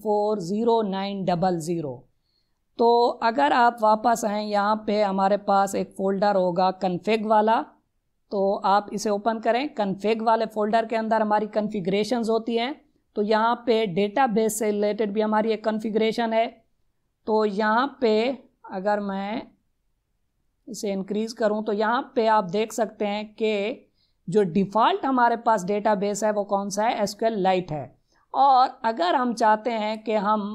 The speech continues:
माई एस क्यू एल को यूज़ करें, तो यहाँ पे हमें कुछ चीज़ें दी हुई हैं कि एनवायरनमेंट में जाके हमने ये, ये चीज़ें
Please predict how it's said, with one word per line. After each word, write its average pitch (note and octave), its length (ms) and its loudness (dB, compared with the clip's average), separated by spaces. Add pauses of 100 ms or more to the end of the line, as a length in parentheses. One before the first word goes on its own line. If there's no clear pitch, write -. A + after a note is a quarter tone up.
(140)
माई A#3 220 0
एस A#3 240 -2
क्यू A3+ 120 -2
एल G#3+ 100 0
को G#3+ 480 -2 (480)
यूज़ C4 360 0
करें, A#3 420 0 (560)
तो G#3+ 240 0
यहाँ G#3+ 500 0
पे A#3 140 2
हमें A3 260 0
कुछ A3 180 -2
चीज़ें A3+ 320 -2
दी A3 120 -4
हुई A3+ 200 -10
हैं C4+ 180 -4 (160)
कि A3+ 140 -4
एनवायरनमेंट A#3 640 -2
में A3 160 -2
जाके G#3+ 360 2
हमने G#3+ 300 -2
ये, G#3 220 0
ये G#3+ 180 -2
चीज़ें G#3 460 -2